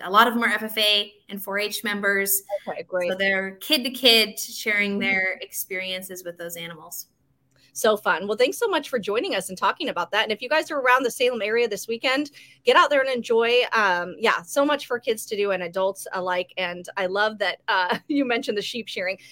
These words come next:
Speaker 2: One of my friends has, has sheep and was saying what a process it is. So that'd be fun to check that out.
Speaker 1: Oh, and it's so fun to watch 'cause it seems
Speaker 2: Yeah.
Speaker 1: like, um, the, the demonstrators that we have do it are just so good at it. They just
Speaker 2: Yeah.
Speaker 1: cut that sheep's hair in no
Speaker 2: <laughs>
Speaker 1: time.
Speaker 2: Yeah,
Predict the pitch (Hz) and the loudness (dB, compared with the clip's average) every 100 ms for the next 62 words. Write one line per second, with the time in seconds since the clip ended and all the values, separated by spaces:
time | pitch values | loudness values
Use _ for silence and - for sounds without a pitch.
0 | - 208 247 240 226 240 233 285 214 208 | -16 2 4 4 2 2 0 2 2 2
1 | - - 214 196 - 185 185 185 190 190 | -4 -4 -2 -2 -4 -4 -2 -4 -6 -12
2 | - 202 190 185 185 208 196 - 180 - | -6 -4 -2 -4 -2 0 0 0 -4 -4
3 | 170 156 - 240 302 311 - 339 285 - | -6 -8 2 6 8 6 4 2 2 2
4 | 247 - 196 147 - 294 320 311 320 277 | 2 2 -2 -2 -2 4 4 4 2 2
5 | - 359 370 381 359 311 320 311 - 247 | 4 2 2 -2 -2 2 2 2 -4 -4
6 | 233 - 277 277 277 277 233 220 220 214 | -4 -2 0 2 0 2 2 2 0 0
7 | 214 208 196 208 208 180 190 196 196 247 | 2 0 -6 -4 -2 -4 -2 -2 2 2
8 | 262 262 262 240 240 208 214 214 196 202 | 2 0 0 -2 -4 -6 -6 -6 -4 -4
9 | 190 190 202 - - 202 208 208 180 127 | -2 -4 -6 -4 -2 -2 0 0 0 0
10 | 113 - 190 196 226 226 233 185 226 220 | -4 -8 -8 -4 -2 4 6 4 -2 -4
11 | 208 - - 226 - 233 202 190 190 190 | -6 -6 -8 -8 -4 0 2 2 -2 0
12 | 226 269 277 254 220 208 202 202 370 - | 4 6 6 6 6 8 6 6 4 2